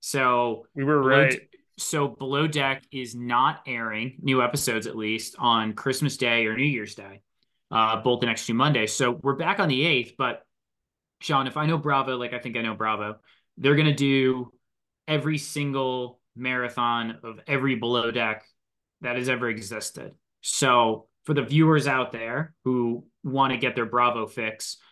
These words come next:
Speaker 1: and Below Deck fix while we're off for these, you know, next three weeks, what's the season, maybe even episode, but I think mainly what's the, what's the underrated season that you're saying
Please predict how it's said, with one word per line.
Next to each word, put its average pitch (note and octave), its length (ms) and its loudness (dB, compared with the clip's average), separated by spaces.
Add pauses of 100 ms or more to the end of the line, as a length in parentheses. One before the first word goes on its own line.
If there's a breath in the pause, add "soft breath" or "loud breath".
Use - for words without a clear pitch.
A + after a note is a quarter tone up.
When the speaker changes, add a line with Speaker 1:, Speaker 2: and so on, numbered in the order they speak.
(360 soft breath)
Speaker 1:
and B2+ 140 -2
Below B2+ 180 4
Deck B2 240 0
fix A2+ 420 -4
while A2+ 560 0
we're A#2 220 0
off B2 320 2
for A#2 80 -6
these, G#2 580 -6
you A#2 120 -6
know, A2 100 -2
next A2 300 -2
three A2+ 180 -2
weeks, B2+ 480 0 (540)
what's D#3+ 320 0
the E3 100 2
season, F3 800 2 (400)
maybe D3 240 0
even C#3 180 -2
episode, F#3 540 0
but D3 100 -2
I D3 60 0
think D#3 160 -4
mainly E3+ 280 -2
what's F3+ 220 -6
the, G3 220 -4
what's G3 180 -4
the - 180 -10
underrated E3+ 440 0
season C3 420 -4
that B2 160 -12
you're C3+ 160 -4
saying B2 540 -4